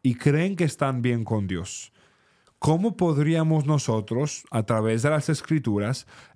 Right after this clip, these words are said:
encontrar un equilibrio en nuestro caminar con el Señor? ¿Debería de moverme a otro lugar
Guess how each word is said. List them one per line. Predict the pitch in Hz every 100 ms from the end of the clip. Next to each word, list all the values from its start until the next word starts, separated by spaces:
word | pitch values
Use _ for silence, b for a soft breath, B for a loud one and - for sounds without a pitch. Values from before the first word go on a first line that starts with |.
| _
encontrar | 131 135 127 143 139 147 151 165 165 - _
un | 156 175 180 -
equilibrio | 135 - 135 131 147 190 190 190 185 185
en | 127 123
nuestro | 135 156 - 170
caminar | 160 151 143 123 120
con | 120 120 120
el | 113
Señor? | 113 101 85 - _ b b b b
¿Debería | 117 120 120 120 120 135 160 170 151
de | 131
moverme | 123 120 120 120 160 175 170 170 -
a | 123
otro | 135 175 190 170
lugar | 139 117 98 120